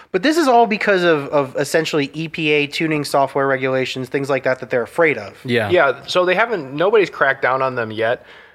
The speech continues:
Speaker 3: but in their pr-, press statement, they said, uh, "There are questions about the federal legality a-, of the conversions, and we have limited resources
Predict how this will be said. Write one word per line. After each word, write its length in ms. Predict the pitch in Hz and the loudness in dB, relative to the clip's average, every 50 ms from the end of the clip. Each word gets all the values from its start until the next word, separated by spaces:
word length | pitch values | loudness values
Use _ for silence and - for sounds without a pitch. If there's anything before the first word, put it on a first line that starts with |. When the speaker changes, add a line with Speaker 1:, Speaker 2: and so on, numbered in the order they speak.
| _ _ | _ _
Speaker 3:
but 200 | - 127 123 - | -2 0 0 0
in 140 | 139 143 143 139 | 0 -2 0 0
their 120 | 131 120 | 0 0
pr-, 300 | - - 131 117 110 104 | 0 0 0 0 0 0
press 260 | 107 - - 135 123 - | -2 -2 -2 -2 -2 -2
statement, 320 | - 127 120 110 110 107 | -2 -2 -2 0 -2 -2
they 80 | 110 110 | -4 -2
said, 320 | - - 120 110 110 104 107 | -2 0 0 0 0 0 -2
uh, 180 | 104 98 98 | -2 -2 -4
"There 160 | 95 104 120 110 | -4 -2 -2 0
are 100 | 110 117 | 0 -2
questions 460 | - - 156 156 151 - - 156 139 | 0 0 0 0 0 -2 -4 -6 -4
about 220 | 139 127 135 127 131 | -2 0 0 0 0
the 60 | 123 | -2
federal 360 | - 127 123 123 120 117 113 | -2 -2 0 2 2 2 2
legality 580 | 120 117 113 110 110 110 110 104 110 107 - - | 0 0 0 0 0 0 0 -2 -4 -8 -10 -10
a-, 200 | - 110 110 107 - | -8 -6 -6 -6 -6
of 160 | 117 113 107 | -6 -6 -6
the 80 | 107 107 | -6 -8
conversions, 580 | - 120 110 113 110 107 101 110 107 101 101 - | -8 -6 -4 -2 -2 -2 -4 -6 -8 -12 -12 -14
and 100 | 101 95 | -14 -12
we 80 | 107 | -10
have 120 | 98 92 98 | -10 -8 -6
limited 340 | 120 139 156 156 143 135 | -4 -2 -2 -2 -2 -4
resources 840 | 117 113 123 123 - - 127 117 113 110 - - 110 107 104 104 - | -4 -6 -6 -6 -4 -2 0 0 0 0 -2 -6 -6 -6 -6 -8 -12